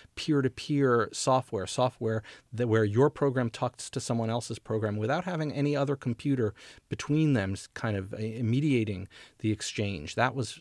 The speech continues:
in the air. And, uh, he also, uh, Kapor also was committed to the idea of producing an open source product, one that, uh, users could get for free and where the code was open, anyone could improve and extend the, the program without having to sort of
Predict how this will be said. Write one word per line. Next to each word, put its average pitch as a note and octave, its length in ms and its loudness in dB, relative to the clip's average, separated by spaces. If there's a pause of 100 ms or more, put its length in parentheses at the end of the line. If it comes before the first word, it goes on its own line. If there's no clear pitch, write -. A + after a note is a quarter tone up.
in A2+ 160 2
the A2 160 0
air. F2+ 320 -6 (300)
And, G2+ 400 -4 (100)
uh, B2 40 -6
he A2 340 -2
also, A2 440 0 (300)
uh, A2+ 140 -6
Kapor A#2 340 -2
also A2+ 260 -4
was G#2+ 280 -4
committed G#2+ 400 -6
to - 80 -10
the G#2 120 -4
idea G#2 360 -4
of A2 140 -14
producing G#2+ 440 -4 (240)
an G#2+ 100 -6
open A#2 300 -2
source F#3+ 340 -2
product, - 520 -2
one A2+ 220 -2
that, G#2+ 180 -4 (280)
uh, G#2+ 220 -4
users A#2+ 400 2 (180)
could A2 160 -2
get G#2 160 0
for - 160 -8
free C3 400 2
and G#2+ 220 -2
where G2+ 100 -2
the G2 100 -10
code C3+ 360 2
was A#2+ 220 -2
open, A2 500 0 (260)
anyone A2+ 440 2
could G#2+ 260 -2
improve A2 560 -2
and G2+ 100 -4
extend A#2+ 680 -2 (400)
the, A2+ 140 0
the A#2 240 -4
program G#2+ 500 0
without G2+ 300 0
having G2 320 -4
to - 120 -10
sort G#2 280 -4
of G2 120 -6